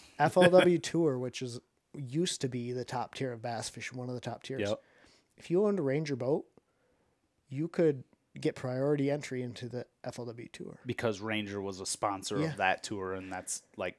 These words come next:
Speaker 1: that's what you had to
Speaker 2: Yeah, you
Speaker 1: have,
Speaker 2: could
Speaker 1: right?
Speaker 2: Uh, you could run other boats, but you'd be like, all the Ranger owners get priority over you.
Speaker 1: Okay.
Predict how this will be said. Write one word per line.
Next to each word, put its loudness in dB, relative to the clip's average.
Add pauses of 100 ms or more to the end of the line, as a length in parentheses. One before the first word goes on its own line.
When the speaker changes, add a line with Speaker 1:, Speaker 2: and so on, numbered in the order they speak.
Speaker 1:
that's 8
what 2
you -4
had -2
to -14
Speaker 2:
Yeah, 10
you 8
Speaker 1:
have, 2
Speaker 2:
could -2
Speaker 1:
right? 0 (460)
Speaker 2:
Uh, 12
you 2
could 4
run 6
other 10
boats, 8
but -2
you'd 2
be 8
like, 0 (580)
all 10
the 6
Ranger 0
owners -8 (260)
get 0
priority 0
over -10
you. -18
Speaker 1:
Okay. -2